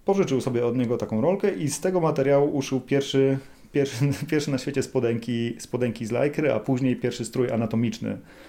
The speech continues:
z tego materiału. E, no i zaczęła się taka rewolucja, nie? Co, co też skłoniło go do tego, żeby porzucić jednak tą ideę, e,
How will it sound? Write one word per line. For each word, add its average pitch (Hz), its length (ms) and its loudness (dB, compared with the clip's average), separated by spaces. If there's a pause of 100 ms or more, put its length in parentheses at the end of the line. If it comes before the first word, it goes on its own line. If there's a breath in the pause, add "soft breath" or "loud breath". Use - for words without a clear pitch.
(340 loud breath)
z - 120 -14
tego 110 180 -2
materiału. 110 600 -2 (800 loud breath)
E, 131 480 4
no 135 200 4
i 160 120 2
zaczęła 151 340 2
się 143 380 2 (200)
taka 139 240 2
rewolucja, 139 540 2 (540)
nie? 123 200 -4
Co, 180 240 -2 (360)
co - 140 -2
też 151 100 0
skłoniło 139 480 2
go 131 280 4
do 120 120 0
tego, 123 640 4 (500)
żeby 123 260 -2
porzucić 127 440 0
jednak 110 280 0
tą 113 140 -2
ideę, 117 580 0 (540 loud breath)
e, 110 480 2